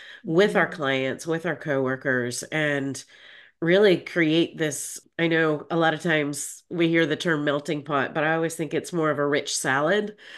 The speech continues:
Speaker 1: because
Speaker 2: Mm-hmm.
Speaker 1: it's
Speaker 2: Yeah.
Speaker 1: all these different things that make this great meal.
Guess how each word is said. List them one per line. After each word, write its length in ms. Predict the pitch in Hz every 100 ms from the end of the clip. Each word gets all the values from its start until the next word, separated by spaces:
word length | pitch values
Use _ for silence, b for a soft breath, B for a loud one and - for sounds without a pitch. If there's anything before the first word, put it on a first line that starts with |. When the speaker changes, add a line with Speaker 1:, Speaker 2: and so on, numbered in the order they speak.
| B B B -
Speaker 1:
because 380 | 170 190 170
Speaker 2:
Mm-hmm. 260 | 170 294 349
Speaker 1:
it's 220 | 453 -
Speaker 2:
Yeah. 240 | 262 285 480 - -
Speaker 1:
all 240 | 208 233 254
these 200 | 262 190
different 420 | 240 247 240 170
things 340 | 208 190 185
that 180 | 196 175
make 260 | 185 175 -
this 160 | 170
great 300 | - 170 135
meal. 520 | 165 180 113 80 -